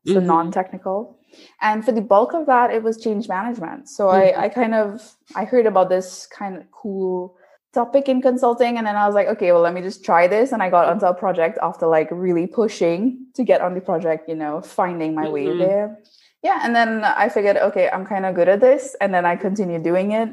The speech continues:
Speaker 1: And then, yeah. And then by the end, it was really, really cool,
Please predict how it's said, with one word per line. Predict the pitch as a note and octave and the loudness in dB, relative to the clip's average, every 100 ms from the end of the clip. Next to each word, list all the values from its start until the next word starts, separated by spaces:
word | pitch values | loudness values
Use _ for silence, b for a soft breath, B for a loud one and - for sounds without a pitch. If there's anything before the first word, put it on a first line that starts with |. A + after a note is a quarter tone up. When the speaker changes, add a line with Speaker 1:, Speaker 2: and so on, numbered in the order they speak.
| - | -4
Speaker 1:
And | F#3 F3+ | -4 -2
then, | E3+ E3+ F3 E3+ F3+ _ _ _ _ _ - | -2 -2 -4 -6 -10 _ _ _ _ _ 0
yeah. | F#4+ C4+ - | 2 2 -4
And | A3+ G#3 | -10 -6
then | G#3+ G#3 | -4 0
by | G#3+ | 2
the | G3+ | 2
end, | - A#3 | 0 2
it | A#3+ | 2
was | A#3 G#3 | 0 -2
really, | G3+ A3+ | -2 0
really | A3+ G#3 G#3 | 2 0 -4
cool, | F#3 F3+ F3+ F3+ | -6 -4 -4 -8